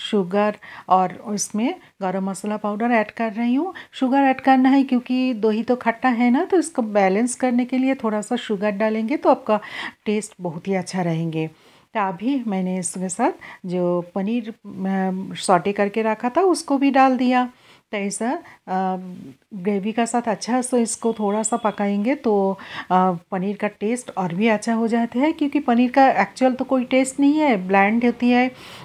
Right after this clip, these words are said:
इसका टेस्ट, तो इसीलिए इसको साथ थोड़ा सा पकाएंगे तो अच्छा रहता है। मैंने एक cardamom, ग्रीन cardamom को क्रश करके इसके अंदर डाल दिया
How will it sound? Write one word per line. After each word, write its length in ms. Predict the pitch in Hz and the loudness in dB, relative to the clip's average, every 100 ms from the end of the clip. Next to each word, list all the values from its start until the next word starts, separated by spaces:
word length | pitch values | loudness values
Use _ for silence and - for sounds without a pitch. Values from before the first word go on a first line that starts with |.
| - | -10
इसका 180 | - 233 | 0 2
टेस्ट, 360 | - 240 269 - | 4 2 2 -4
तो 60 | 220 | -8
इसीलिए 580 | - - 240 240 240 254 | -8 -4 0 2 2 2
इसको 300 | - - 214 | -4 -2 -2
साथ 240 | - 226 | 0 0
थोड़ा 400 | 233 196 196 214 | 0 -4 -2 -2
सा 140 | 208 | -4
पकाएंगे 500 | - 214 - 208 240 | -4 -4 -2 0 0
तो 140 | 415 392 | 0 0
अच्छा 220 | - 180 | 0 0
रहता 240 | 170 165 | 0 0
है। 60 | 180 | 0
मैंने 180 | 202 247 | 2 2
एक 260 | 254 254 - - - - | 2 0 -6 -12 -12 -8
cardamom, 520 | 208 - 196 220 240 247 254 233 208 175 | -4 0 2 2 0 0 0 -2 -4 0
ग्रीन 200 | 226 233 | 0 2
cardamom 480 | 233 226 226 240 | 0 0 0 -2
को 240 | 233 277 285 - _ _ - | 2 0 0 -8 _ _ 0
क्रश 260 | 196 185 | 2 2
करके 320 | - 214 214 | -2 -4 -4
इसके 200 | 233 - | -6 0
अंदर 200 | 233 226 | 0 0
डाल 300 | 226 240 247 | 0 2 0
दिया 280 | 254 311 440 | 0 2 0